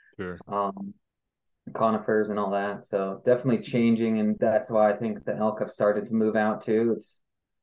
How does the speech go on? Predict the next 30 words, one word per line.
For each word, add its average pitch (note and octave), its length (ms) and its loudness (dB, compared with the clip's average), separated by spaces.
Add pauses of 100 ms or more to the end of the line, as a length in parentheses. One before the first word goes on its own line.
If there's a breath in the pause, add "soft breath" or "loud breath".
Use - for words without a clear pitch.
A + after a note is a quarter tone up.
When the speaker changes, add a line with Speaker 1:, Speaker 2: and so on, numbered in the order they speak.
(160)
Speaker 2:
getting G2 320 -2
real, G#2+ 340 0
real G2 300 0
thick - 260 -6
for F#2+ 160 -8
them. F#2+ 320 -10 (340)
Speaker 1:
Oh, F2+ 460 -8
yeah. F2+ 240 -12 (420)
Huh. A2 60 -8
Speaker 2:
Um, - 360 -8 (1160)
Speaker 1:
But A2+ 80 2
yeah, G#2+ 140 8
Speaker 2:
so G#2+ 100 8
Speaker 1:
so - 60 4
you B2 120 4
had C3 120 2
some B2 140 -2
antlers B2 360 0
coming B2 280 -2
through. A#2+ 320 2 (120)
There, A2 240 2 (100)
Speaker 2:
Yeah, C3+ 320 6
Speaker 1:
you, A#2 180 -2
Speaker 2:
and B2 180 2
Speaker 1:
you B2+ 80 8
had C3 180 6
a - 20 6
Speaker 2:
then, C3 60 6
uh, - 20 6
Speaker 1:
response. B2 640 0